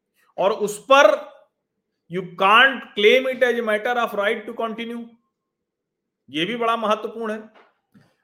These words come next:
जो वक्फ मस्जिद है, वक्फ मस्जिद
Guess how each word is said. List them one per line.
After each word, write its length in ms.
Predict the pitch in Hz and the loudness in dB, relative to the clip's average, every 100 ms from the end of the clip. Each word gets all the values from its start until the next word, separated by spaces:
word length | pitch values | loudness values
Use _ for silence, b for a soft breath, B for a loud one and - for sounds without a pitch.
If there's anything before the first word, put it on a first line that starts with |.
| _ | _
जो 200 | 160 214 208 160 | -2 2 2 0
वक्फ 360 | 202 320 - 233 208 | 2 2 0 -10 -6
मस्जिद 520 | 202 185 170 294 220 | -4 -4 -6 -10 -6
है, 500 | 151 147 113 - _ _ _ _ _ _ _ _ _ _ _ _ 113 | -4 -2 -4 -10 _ _ _ _ _ _ _ _ _ _ _ _ -8
वक्फ 360 | 156 190 - | -4 -4 -6
मस्जिद 580 | 151 147 139 180 - - | -12 -12 -12 -14 -16 -18